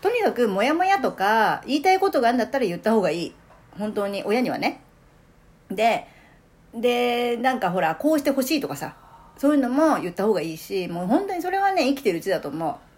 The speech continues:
そこで自分のモヤモヤが晴れるからね、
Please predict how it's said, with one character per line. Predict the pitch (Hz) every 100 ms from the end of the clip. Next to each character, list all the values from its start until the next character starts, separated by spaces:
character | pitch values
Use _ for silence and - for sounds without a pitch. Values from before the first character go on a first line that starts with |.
| -
そ | 233
こ | 240
で | 294
自 | 190
分 | 180 208 240
の |
モ | 233 180
ヤ | 185
モ | 214
ヤ | 247
が | 240 202 175 - - - - _ -
晴 | 226 339
れ | 370
る |
か | 196
ら | -
ね、 | - 196